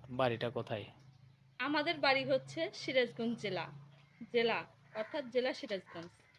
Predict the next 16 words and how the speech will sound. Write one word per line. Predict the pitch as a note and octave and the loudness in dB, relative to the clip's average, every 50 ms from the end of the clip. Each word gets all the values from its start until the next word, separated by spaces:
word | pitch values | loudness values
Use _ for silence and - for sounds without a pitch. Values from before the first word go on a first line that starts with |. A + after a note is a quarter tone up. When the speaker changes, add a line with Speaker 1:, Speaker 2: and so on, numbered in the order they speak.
| _ _ - - | _ _ -10 -2
Speaker 1:
আমাদের, | B2+ B2 C3+ D3+ D3+ D#3+ E3+ D#3+ | 0 2 4 6 8 8 8 8
Speaker 2:
আর | D3+ G3+ G#3 G#3+ A3+ - - - - | 8 4 -2 -2 -4 -8 -16 -20 -10
Speaker 1:
হ্যাঁ, | - B2 A#2 A2+ | -6 -4 -4 -2
জেলা | A2 A2+ C3 C#3 D3 D#3 D#3+ | -2 0 2 4 6 6 6
হচ্ছে | E3+ E3 - E3+ D#3+ | 4 4 2 0 2
সিরাজগঞ্জ। | - E3+ D3 D3 C3 A2+ A2 G#2+ G2+ G2+ - - - - - - | 2 2 4 2 2 0 -2 -8 -8 -8 -10 -10 -10 -12 -8 -6
Speaker 2:
থানা | C#4+ C4+ C#4 C#4+ | -4 -2 0 0
হচ্ছে | C#4+ D#4+ E4+ - - F#4 F4+ D#4+ | -2 -2 -6 -6 -4 0 0 2
রায়গঞ্জ। | C#4 A#3 G3+ G3+ F#3+ G3+ G#3+ A#3+ F4+ - - - - _ _ _ - | 2 2 2 2 0 -4 -6 -6 -8 -10 -12 -20 -20 _ _ _ -10
আমরা | A3 A3 A3 A3+ B3+ | -8 -6 -4 -4 -4
থাকি | A#3+ C4 A#3 A#3+ - B3 B3+ C4+ | -4 -6 -10 -10 -8 -12 -10 -8
রায়গঞ্জ | B3+ A#3 G#3 G3+ G3 G#3 A3 - - - | -6 -6 -6 -4 -6 -8 -10 -10 -12 -14
থানাতেই, | A3+ G3 G#3 G#3+ G#3 - A#3 A#3 D4+ F4 - _ _ _ _ _ _ _ _ _ _ _ _ - | -12 -10 -8 0 0 2 2 0 -6 -6 -12 _ _ _ _ _ _ _ _ _ _ _ _ -6
মানে, | D4+ C#4 C#4+ C#4+ | -4 0 4 4
আমাদের | C#4+ C4+ B3+ B3+ B3 B3 C4+ | 4 4 4 2 2 0 0
গ্রামের | A#3 A#3+ B3 A#3+ A#3 A3+ A3 A3 G#3+ | 2 2 2 2 2 2 2 2 0